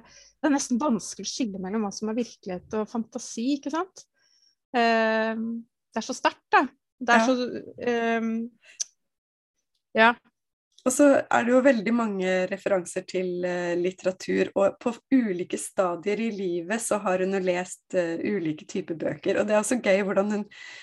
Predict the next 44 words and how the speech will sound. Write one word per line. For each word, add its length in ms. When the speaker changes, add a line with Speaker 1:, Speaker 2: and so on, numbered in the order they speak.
Speaker 2:
eh, 360
ramser 580
opp. 120
Det 120
er 80
veldig 100
mye 180
oppramsing 800
i 180
boka, 380
og 60
da 100
er 60
det 80
gjerne 180
sånne 240
lange 360
lister 340
Speaker 1:
Ja, 100
Speaker 2:
over 260
Speaker 1:
skikkelig. 420
Speaker 2:
forfattere 720
eller 180
bøker 600
som, 300
og 260
på 120
dette 320
tidspunktet 800
i 240
livet 300
mitt 180
så 140
hadde 180
jeg 100
fortsatt 400
ikke 220
lest, 320
og 60
så 140
kommer 280
det 120
en 100
hel 240